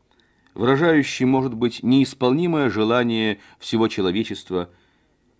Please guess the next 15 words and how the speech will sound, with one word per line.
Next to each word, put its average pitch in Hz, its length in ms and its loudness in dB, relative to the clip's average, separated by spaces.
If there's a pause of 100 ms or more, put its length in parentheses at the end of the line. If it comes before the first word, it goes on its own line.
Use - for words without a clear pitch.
(140)
имеют 143 600 2
именно 175 500 -2
на 127 160 0
Рождество 113 840 -2
особое 131 560 -4
значение. 98 560 -12 (1400)
Как 127 240 -2
и 117 300 0
в - 120 -14
католической 123 680 -4
мессе, 104 560 -4
соответствующее 92 1300 -4 (220)
православному 107 840 -2
великому 98 460 -6
славословию 85 880 -6